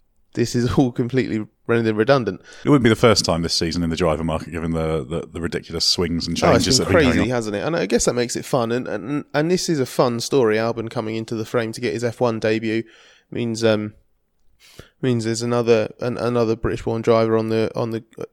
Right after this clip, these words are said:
Speaker 1: it means it's another British driver on the grid. I, I know he, he, um, he obviously has, uh, Thai affiliations, um, Alex, but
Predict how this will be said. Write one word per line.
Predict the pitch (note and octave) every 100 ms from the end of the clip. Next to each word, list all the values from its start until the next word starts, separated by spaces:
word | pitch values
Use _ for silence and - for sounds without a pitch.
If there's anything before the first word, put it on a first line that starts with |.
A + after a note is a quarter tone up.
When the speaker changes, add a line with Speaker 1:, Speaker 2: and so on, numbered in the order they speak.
| _ _ _ _ _ _ _ -
Speaker 1:
it |
means | B2+ C3 A#2
it's | B2+
another | A#2 G#2+ G#2+
British | - A2+ D#2 -
driver | A#2 A2+
on | A2+
the | A2
grid. | C#3 C#3+
I, | A2
I | A2 F#2+
know | A2+ A2+
he, | A2+
he, | - B2 A#2 A2
um, | G#2+ G#2 G#2 - B2
he | B2
obviously | A#2 A2+ A#2+
has, | A#2 A#2 A2+ - -
uh, | G#2+ G#2+ G2+
Thai | - B2+ A2+
affiliations, | A2 A2+ A2 A2+ - A#2+ A#2 -
um, | A#2 A2+ A2 G#2+ -
Alex, | B2 A#2+ -
but | - A2